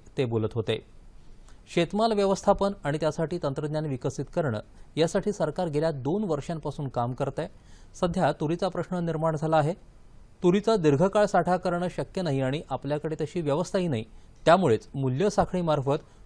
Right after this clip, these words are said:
तूर विकली जाईल अशी व्यवस्था करायला हवी, असं मुख्यमंत्री म्हणाले. जलसाठा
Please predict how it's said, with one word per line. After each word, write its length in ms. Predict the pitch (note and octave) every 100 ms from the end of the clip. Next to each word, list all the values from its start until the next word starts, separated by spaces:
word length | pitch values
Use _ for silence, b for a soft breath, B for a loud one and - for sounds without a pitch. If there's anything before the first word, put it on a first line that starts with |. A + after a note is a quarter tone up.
| -
तूर 160 | F#3 G#3+
विकली 340 | F#3 F3+ E3+
जाईल 240 | E3 E3 E3+
अशी 240 | C#3 - D3
व्यवस्था 420 | C3 C3+ - E3+
करायला 360 | - A#2 A2+ G2+
हवी, 200 | A2 A2 - - - - - - - b b b
असं 260 | C3+ F3 A#3+
मुख्यमंत्री 480 | G3+ E3 C#3 A#2+
म्हणाले. 300 | A#2 A2+ G#2 - b b b C#3+
जलसाठा 460 | D3+ F3 E3+ F3+